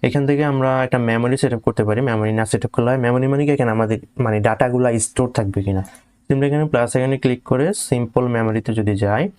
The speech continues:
যাওয়ার পর আমরা এখান থেকে ডিফাইন ভ্যালু দিব। এখানে একটা কি দিতে হয়, কি আপনারা anything কিছু দিতে পারেন। just আমি আইডিটা drag and drop করে দিতেছি। ঠিক আছে? এটা পাঁচ থাকুক বা আরও বেশি বাড়িয়ে দিতে পারেন বা পঞ্চাশ। ঠিক আছে? মানে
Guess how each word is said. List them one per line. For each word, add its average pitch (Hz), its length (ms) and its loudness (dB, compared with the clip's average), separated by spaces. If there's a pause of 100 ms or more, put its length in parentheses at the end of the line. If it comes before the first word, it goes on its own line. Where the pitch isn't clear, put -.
(400)
যাওয়ার 110 260 0
পর 127 180 0
আমরা 110 340 0
এখান 110 240 -2
থেকে 110 400 0
ডিফাইন 107 380 0
ভ্যালু 110 180 0
দিব। 113 280 0
এখানে 117 240 0
একটা 110 180 -2
কি 139 200 0
দিতে 127 260 -2
হয়, 120 260 0 (600)
কি 160 140 2
আপনারা 165 240 0
anything 123 300 0
কিছু 117 180 0
দিতে 123 220 0
পারেন। 104 220 0
just 107 240 -2
আমি 110 140 0
আইডিটা 110 420 0
drag 107 240 0
and 104 100 0
drop 104 140 0
করে 110 300 -2
দিতেছি। 127 420 -2 (420)
ঠিক 120 120 0
আছে? 104 180 -2 (840)
এটা 120 160 0
পাঁচ 117 320 0
থাকুক 113 320 0
বা 104 280 2
আরও 107 140 0
বেশি 107 260 0
বাড়িয়ে 101 260 0
দিতে 104 220 0
পারেন 101 340 0
বা 101 180 2
পঞ্চাশ। 104 560 -4 (400)
ঠিক 143 100 0
আছে? 143 180 -4
মানে 98 240 0